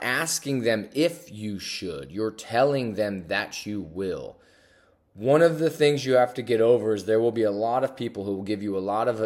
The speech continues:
advice around things that they have never done. I was told almost along my entire journey inside this, you know, CrossFit was very, it is very niche, but it was even more niche. And people thought I was crazy. I was told all the time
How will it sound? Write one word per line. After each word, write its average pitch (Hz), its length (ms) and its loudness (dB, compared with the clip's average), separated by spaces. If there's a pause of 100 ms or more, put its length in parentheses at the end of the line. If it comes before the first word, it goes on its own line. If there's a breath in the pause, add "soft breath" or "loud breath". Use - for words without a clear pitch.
(120)
advice 95 720 -2
around 104 340 0
things 113 400 -4
that 95 140 -10
they 98 140 0
have 92 140 -4
never 90 360 -6
done. 76 420 -16 (880)
I 117 180 4
was 165 200 2
told 104 720 0 (640)
almost 180 480 0
along 135 720 0 (260)
my 107 180 -4
entire 127 640 -2
journey 110 560 -6 (200)
inside 101 760 -4
this, - 400 -8 (500 soft breath)
you 107 80 -6
know, 101 40 -8
CrossFit 131 460 0
was 104 380 -6 (260)
very, 98 720 2
it 107 140 0
is 104 140 -4
very 113 280 2
niche, 107 380 0
but 101 100 -4
it 95 60 -4
was 95 180 -6
even 95 160 -6
more 101 320 -2
niche. 87 460 -8
And 92 120 -10
people 110 220 -8
thought 120 140 4
I 110 40 2
was 98 120 -4
crazy. 98 360 -2
I 95 60 2
was 127 140 -2
told 101 320 -8
all 110 180 2
the 104 60 -10
time 85 460 -8